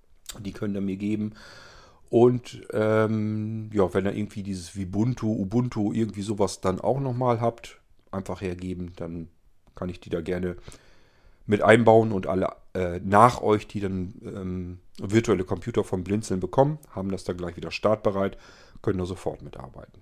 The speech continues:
Wir müssen, was das angeht, zusammenarbeiten, sonst geht's nicht.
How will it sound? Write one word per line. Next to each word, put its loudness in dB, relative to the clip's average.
Wir 0
müssen, 2
was -2
das 6
angeht, -2
zusammenarbeiten, -2
sonst -8
geht's -12
nicht. -20